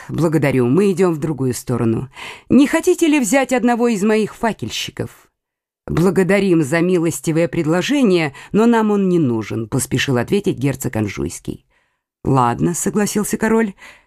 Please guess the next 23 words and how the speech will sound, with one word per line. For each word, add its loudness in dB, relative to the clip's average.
"это 0
он 2
боится, 0
чтоб -2
я 2
не 2
велел 0
проследить -4
его", 0
шепнул 0
Карл 0
на 0
ухо -6
королю -2
Наварскому. -4
Затем, 2
взяв -2
его -2
под -2
руку, -4
сказал: -2
"Идём, 2
Анрио, -2